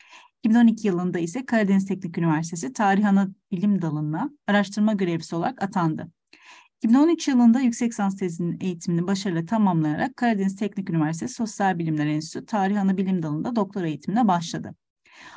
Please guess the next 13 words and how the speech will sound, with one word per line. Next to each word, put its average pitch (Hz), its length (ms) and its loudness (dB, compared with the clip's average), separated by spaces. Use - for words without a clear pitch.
Osmanlı 302 480 4
İmparatorluğu'na 214 680 2
turizm 214 360 0
üzerine 170 300 0
yazdığı 156 400 -2
doktora 190 420 -4
tezini 151 360 -2
iki 233 220 -2
bin 208 60 2
on 202 180 4
dokuz 165 280 -4
yılında 226 220 -4
tamamladı. 165 600 0